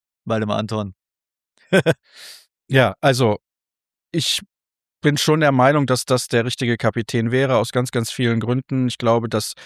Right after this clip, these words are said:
Speaker 2: er auch jetzt bei einem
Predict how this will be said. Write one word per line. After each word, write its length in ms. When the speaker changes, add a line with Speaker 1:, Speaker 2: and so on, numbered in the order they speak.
Speaker 2:
er 220
auch 220
jetzt 400
bei 140
einem 500